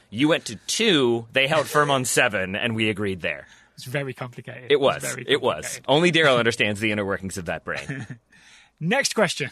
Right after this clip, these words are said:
Speaker 1: Yeah.
Speaker 2: Jeremy DeVito, who I hope is related, but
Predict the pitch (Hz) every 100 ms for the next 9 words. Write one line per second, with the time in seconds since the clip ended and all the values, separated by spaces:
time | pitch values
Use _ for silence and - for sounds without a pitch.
0 | - 110 135 - _ - - _ - 123
1 | 202 240 277 277 254 226 185 131 104 -
2 | _ - 170 160 139 170 180 - 156 131
3 | 135 127 120 107 -